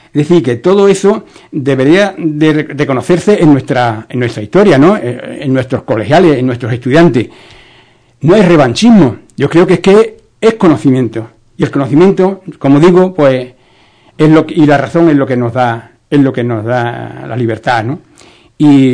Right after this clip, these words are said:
y eso es lo que yo, la verdad, que lamento mucho que hayamos pasado todos estos años de, de la Constitución de mil novecientos setenta y ocho y no hayamos avanzado en gran medida. Eh, posiblemente tengamos que, mm, volver otra vez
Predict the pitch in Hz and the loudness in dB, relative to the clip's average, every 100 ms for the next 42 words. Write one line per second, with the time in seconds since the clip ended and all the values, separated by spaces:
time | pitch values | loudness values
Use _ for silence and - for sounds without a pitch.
0 | 147 160 185 185 196 185 170 156 - - | 0 0 2 2 2 2 0 0 -6 -20
1 | - 95 - 139 160 190 196 170 160 143 | -20 -16 -10 -2 0 2 0 -4 -4 -2
2 | 131 165 190 185 - 143 135 165 170 170 | -2 -2 -4 -6 -4 -2 2 2 4 4
3 | 185 185 185 185 - - _ _ - 139 | 4 2 0 -2 -6 -20 _ _ -4 0
4 | 135 135 131 131 135 131 151 170 156 180 | 2 2 0 -2 -2 0 0 0 -2 0
5 | 151 180 165 175 175 165 151 196 147 127 | 2 2 2 0 0 0 2 2 4 2
6 | 120 - 143 135 131 127 123 135 120 120 | -2 -6 -6 -4 -4 -2 -4 -4 -6 -6
7 | 123 165 165 143 143 165 156 151 147 151 | -2 0 2 4 4 6 6 4 2 0
8 | 143 139 - 160 143 135 143 123 165 151 | -4 -4 0 0 0 -2 -2 0 0 2
9 | 175 175 - - 139 139 139 135 135 123 | -2 -2 -14 -8 0 2 4 2 0 -2
10 | 123 120 131 135 139 139 - _ 131 131 | -2 -2 -2 0 0 -4 -16 _ -6 -2
11 | 123 127 123 123 127 110 101 - _ _ | 0 0 0 0 0 -2 -6 -18 _ _
12 | - 127 127 123 120 151 156 160 165 156 | -6 -2 -2 -2 2 4 4 4 4 2
13 | 143 143 143 - 151 147 147 147 165 156 | 4 4 2 2 4 4 4 2 -2 -8
14 | 160 156 135 143 131 165 170 175 151 151 | -8 -8 -4 -2 0 2 2 0 -4 0
15 | 147 160 170 | 2 2 0